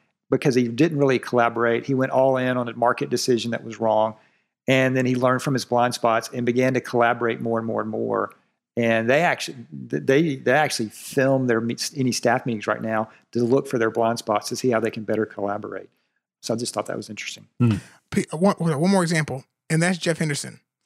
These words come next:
Speaker 3: He won't say this because I, I don't think, but, like, truthfully, one of the things I've actually written down in my journal about Jeff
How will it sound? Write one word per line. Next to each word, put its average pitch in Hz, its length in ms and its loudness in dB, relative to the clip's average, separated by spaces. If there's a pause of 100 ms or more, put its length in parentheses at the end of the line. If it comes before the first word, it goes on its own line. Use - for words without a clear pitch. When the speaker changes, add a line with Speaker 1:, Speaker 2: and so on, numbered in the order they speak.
(380)
Speaker 3:
He 180 140 6
won't 190 160 6
say 175 120 4
this 165 140 0
because 165 280 0
I, - 220 -4
I 165 60 2
don't 170 120 2
think, 147 220 2
but, 156 120 -2
like, 170 200 0 (280)
truthfully, 196 360 4
one 180 140 4
of 220 60 4
the 214 60 4
things 185 100 4
I've 175 140 0
actually 160 240 -4
written 160 180 0
down 156 140 2
in 151 60 0
my 143 140 0
journal 180 460 2
about 135 280 0
Jeff 127 380 -4